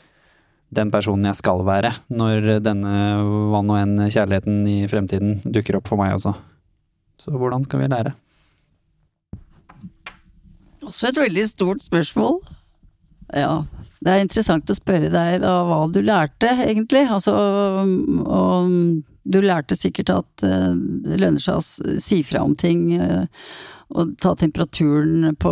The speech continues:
Speaker 2: forholdet litt underveis.
Speaker 1: Altså, jeg lærte mye. Det første jeg lærte, som var sånn, eh, en spesiell lærdom, er at, eh, jeg ønsker å finne noen som ikke trenger meg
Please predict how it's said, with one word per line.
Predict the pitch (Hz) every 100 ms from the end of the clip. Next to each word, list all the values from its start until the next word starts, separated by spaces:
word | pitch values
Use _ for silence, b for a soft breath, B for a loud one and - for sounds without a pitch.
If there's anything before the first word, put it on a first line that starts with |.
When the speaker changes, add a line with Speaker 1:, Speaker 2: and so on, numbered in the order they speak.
| 156
Speaker 2:
forholdet | 175 131 127 147 156
litt | 156 160
underveis. | 151 156 196 240 - - - - _ _ _ _ _ _ _ _ _ _ _ _ _ 110
Speaker 1:
Altså, | 135
jeg | 139
lærte | 120 - 123 127 127 127 123 123 123
mye. | 127 117 151
Det | 151
første | 156 -
jeg | 110
lærte, | 117 120 175 175
som | 147 147 143
var | 135 131
sånn, | 131 127
eh, | 127 123 127 B B -
en | 127 127 123
spesiell | - 123 123 123
lærdom, | 110 139 151
er | 120 120
at, | 120 -
eh, | 120 117 117 117 117 117 113 120 B B B B B -
jeg | 131 143 135
ønsker | - 120 127
å |
finne | 123 104 110
noen | 117 104 110 123 120
som | - 120
ikke | 131 - 110
trenger | 107 95 110
meg | 143